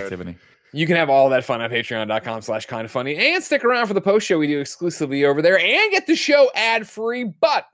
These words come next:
Speaker 2: if you had no bucks to toss our way, it's no big deal. Of course, you can support us for free on that Epic Game Store using the creator code Kinda Funny. That's right. If you're buying anything on the Epic Game Store, we get a couple bucks. But even if you use that code when you're playing Fortnite on your PlayStation five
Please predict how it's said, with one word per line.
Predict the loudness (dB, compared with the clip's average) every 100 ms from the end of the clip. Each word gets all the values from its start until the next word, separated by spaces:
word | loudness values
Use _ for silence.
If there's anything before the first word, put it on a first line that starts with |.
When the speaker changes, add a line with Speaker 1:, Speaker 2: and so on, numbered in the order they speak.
| _ _
Speaker 2:
if | -10
you | -6
had | -6
no | -6 -6
bucks | -6 -10
to | -10
toss | -10 -4
our | -4
way, | -4 -6
it's | -10
no | -12 -10
big | -10 -10
deal. | -6 -6 -6 -12 -14
Of |
course, | 0 0 0
you | -4
can | -4
support | 0 2 2
us | 2
for | -4 -4
free | -4 -2
on | 0
that | 0 0
Epic | -2 -2 -2 _
Game | -2 -2 -4
Store | -4 2 2
using | 2 -4
the | -6
creator | -2 -2 0
code | -2 -2 -4
Kinda | -2 -2 0 -2
Funny. | -2 -2 -4 -8 -8
That's | -4 -2
right. | 0
If |
you're | 0
buying | -2 -2 -4
anything | -8 -6
on |
the | -4
Epic | -6 -8
Game | -8 -6
Store, | -6 -6 -8
we | -8 -6
get | -6
a |
couple | -6 -8 -4
bucks. | -6 -2
But | -2 -2
even | -2
if | -4
you | -4
use | -4 -2
that | -4 0
code | 0 0
when | -6
you're | -6
playing | -6 -6
Fortnite | -6 4 4 4 -2 -2
on | -6
your |
PlayStation | -6 -6 -6 -12 -14 -10
five | -8 -8